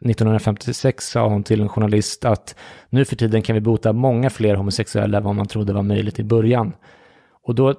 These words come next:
ja, jag vet inte om det är kanske bara jag, men man börjar ju liksom fundera lite grann på hur hon har blivit behandlad av Sigmund. Och även om man verkligen, eh, alltså, jag, jag kan verkligen förstå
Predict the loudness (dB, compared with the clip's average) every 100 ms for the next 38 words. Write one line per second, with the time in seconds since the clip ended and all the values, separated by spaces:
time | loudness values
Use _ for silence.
0 | -6 -18 -4 0 2 2 2 2 0 2
1 | 0 0 -6 -6 -4 0 2 2 0 -2
2 | -4 -4 -2 0 2 2 0 -2 -6 -8
3 | -16 _ _ _ -20 -6 0 2 2 0
4 | 0 -2 -2 -2 0 2 0 0 -2 0
5 | -2 0 0 0 2 0 -2 -2 0 2
6 | 0 0 -2 -10 -20 -20 _ _ _ -2
7 | -2 -2 -16 -16 -14 -4 0 2 2 0
8 | 0 2 0 2 0 -2 -2 0 0 -4
9 | -8 -8 -4 -2 -4 -6 -10 -12 -16 -20
10 | -20 -20 _ -8 -4 0 0 -2 -18 -14
11 | -4 -2 2 2 2 0 -2 -2 0 0
12 | 0